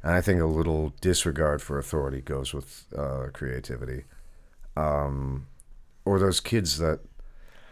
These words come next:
<sighs> may be slightly gifted and they realize the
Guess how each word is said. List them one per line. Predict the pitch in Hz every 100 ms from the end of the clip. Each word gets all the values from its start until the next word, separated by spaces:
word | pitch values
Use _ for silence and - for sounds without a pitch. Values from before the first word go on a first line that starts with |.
| - - - -
<sighs> | - - - - - - -
may | 78 80 90
be | 87 87
slightly | - 87 98 101
gifted | 87 95 92 - 85 -
and | 85 87 82 80 71 -
they | 80 87
realize | 82 92 85 80 78 71 - -
the | 80 80 78 76 71